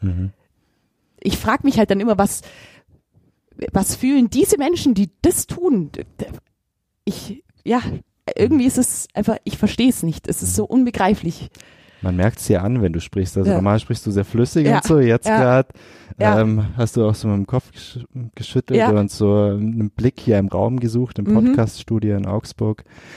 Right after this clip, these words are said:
Speaker 1: Ähm, anscheinend fehlen dir da auch ein bisschen die Worte.
Speaker 2: Mir fehlen die Worte, ja. Weil ich, ich bin ein Mensch, ich sehe immer das Gute irgendwie in anderen Menschen. Und was jemand so weit bringt,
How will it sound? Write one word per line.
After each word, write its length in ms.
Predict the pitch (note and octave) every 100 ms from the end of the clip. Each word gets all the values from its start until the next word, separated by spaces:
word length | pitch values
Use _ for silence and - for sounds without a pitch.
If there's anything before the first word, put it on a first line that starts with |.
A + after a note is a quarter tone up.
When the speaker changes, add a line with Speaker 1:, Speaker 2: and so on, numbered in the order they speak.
| - - -
Speaker 1:
Ähm, 760 | G2 F2+ F2+ F#2 F#2+ G2 A#2+ - _
anscheinend 460 | - G2 G#2+ F#2+ G2
fehlen 180 | - G2+
dir 120 | G2
da 120 | F#2
auch 160 | F2 G#2+
ein 60 |
bisschen 240 | G#2 - F#2+
die 100 | F#2
Worte. 180 | A2+ G3+
Speaker 2:
Mir 80 |
fehlen 220 | E2 B3+ C#4+
die 120 | C4+
Worte, 260 | - -
ja. 220 | F3+ G3 - - - _ _ -
Weil 180 | G3 -
ich, 280 | G#3+ - - _ _ _ _ _ _ _ _
ich 120 | -
bin 380 | - C#4+ B3+ G#3+
ein 60 | A3+
Mensch, 240 | G#3 D4+
ich 100 | B3
sehe 140 | - F3
immer 200 | D4+ C#4
das 200 | B3+ -
Gute 260 | C4+ -
irgendwie 520 | E3+ F#3+ G3 G3+ F#3 - _ _
in 140 | - F#3
anderen 400 | G3+ B3+ G3+ F#3
Menschen. 380 | F3+ F3+ F#3
Und 200 | E3+ G3 - _ _ _ _ _ _ _ _ _ _ _ _
was 260 | F#3 - -
jemand 360 | C#4+ C#4+ A#3
so 240 | - G#3+ G3+
weit 240 | G#3 -
bringt, 420 | - A#3+ F4 -